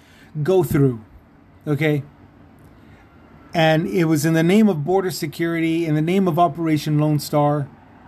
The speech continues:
And what all they did was, like, check pressure gauges on the tires, make sure that the, uh, oil, they had their oil levels checked, and radiator fluid,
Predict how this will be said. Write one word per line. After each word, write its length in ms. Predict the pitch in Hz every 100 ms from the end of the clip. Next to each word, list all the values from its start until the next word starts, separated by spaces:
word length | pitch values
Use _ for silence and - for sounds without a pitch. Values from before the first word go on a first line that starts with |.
| - - - - - - -
And 400 | 165 160 156 143
what 320 | 170 165 147 - -
all 220 | - 190
they 160 | 196 202
did 500 | 151 185 202 151 147
was, 320 | 147 160 139
like, 200 | 170 156 143 -
check 380 | - 196 190 - -
pressure 420 | - 196 180 - 165
gauges 480 | 151 151 143 147
on 140 | 156 156
the 80 | 143
tires, 720 | - 165 175 147 151 139 - _ _ _ _ _ _ _
make 220 | 165 185
sure 280 | - 185 185
that 280 | 170 160 147
the, 240 | 156 156
uh, 200 | 151 147 151
oil, 500 | 180 175 180 156 156
they 140 | 151
had 180 | 156 170
their 240 | 160 151 156
oil 440 | 170 185 170 139 - -
levels 540 | 165 156 143 147 -
checked, 500 | - 151 151 151 - - - _ - - _ - - - - - - - -
and 360 | 170 165 160 156
radiator 540 | 165 185 165 151 147
fluid, 460 | 143 160 151 156 139